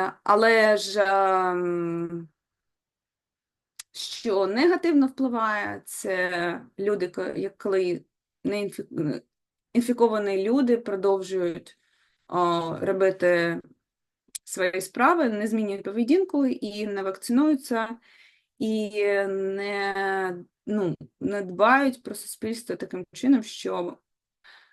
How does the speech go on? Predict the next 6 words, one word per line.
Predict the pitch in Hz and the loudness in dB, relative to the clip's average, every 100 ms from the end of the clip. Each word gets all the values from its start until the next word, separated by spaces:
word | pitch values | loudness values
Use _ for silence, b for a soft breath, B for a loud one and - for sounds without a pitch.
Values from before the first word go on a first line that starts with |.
| b | b
навіть | 220 226 226 208 | 0 0 0 -4
не, | 202 202 202 190 - _ | -4 -2 -2 -4 -8 _
а, | - - 190 175 170 170 | -18 -4 0 0 0 -4
хочуть, | 156 - 226 208 - - | -4 -4 -2 -4 -8 -2
а, | 170 160 | 0 0
вивчати, | - 165 202 - 190 180 - 175 - | -4 -6 -8 0 2 2 0 -4 -4